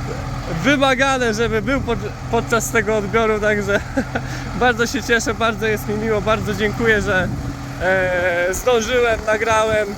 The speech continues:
tutaj materiał dla naszego klienta. No i co, moi drodzy, niech ten ciągnik służy, niech pracuje długie lata w gospodarstwie, niech spełnia swoje, e,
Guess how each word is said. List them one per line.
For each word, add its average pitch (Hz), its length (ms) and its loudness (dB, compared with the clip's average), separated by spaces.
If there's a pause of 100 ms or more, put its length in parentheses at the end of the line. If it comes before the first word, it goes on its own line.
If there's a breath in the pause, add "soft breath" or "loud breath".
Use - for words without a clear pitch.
(400)
tutaj 214 240 2
materiał 208 580 2 (220)
dla 208 100 2
naszego 202 380 2
klienta. 208 680 2 (1500)
No 220 80 6
i 233 100 2
co, 262 200 0
moi 226 260 2
drodzy, 196 320 -4
niech 233 200 2
ten 233 160 -2
ciągnik 226 400 -2
służy, 226 600 0 (520)
niech 214 260 4
pracuje 226 640 0
długie 214 300 0
lata 208 440 2 (880)
w 175 180 -2
gospodarstwie, 208 1080 0 (220)
niech 208 140 0
spełnia 202 440 0
swoje, 190 560 2 (840)
e, 165 500 4